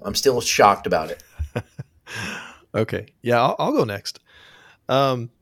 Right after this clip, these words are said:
Speaker 2: so I, I'm gonna go all, first off, uh, yeah, the Superman news is, is my number one takeaway. And honestly, I'm at, I'm at peace about it. I mean, it was,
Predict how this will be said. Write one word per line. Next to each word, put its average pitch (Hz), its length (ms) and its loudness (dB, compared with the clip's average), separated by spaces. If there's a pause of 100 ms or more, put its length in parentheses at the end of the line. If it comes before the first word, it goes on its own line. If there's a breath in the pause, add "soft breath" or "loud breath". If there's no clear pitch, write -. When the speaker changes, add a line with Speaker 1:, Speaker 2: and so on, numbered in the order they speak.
(400)
Speaker 2:
so 165 200 -2
I, 180 280 -2
I'm 220 100 0
gonna 214 180 2
go 131 400 2
all, 123 400 -2
first 143 240 0
off, - 180 -4
uh, 107 100 -12
yeah, 123 240 -6
the 139 140 -10
Superman 165 420 2
news 120 480 0
is, 113 680 -4
is 117 200 -8
my 107 160 -2
number 107 280 -6
one 101 160 -6
takeaway. 92 440 -8 (640)
And 104 460 -6 (420)
honestly, 165 520 -2 (1000)
I'm 139 140 0
at, 151 160 -4
I'm 143 160 0
at 123 100 -4
peace 117 200 -6
about 90 260 -8
it. - 160 -18
I 120 60 -8
mean, 117 120 -6
it 135 80 -6
was, 139 380 -4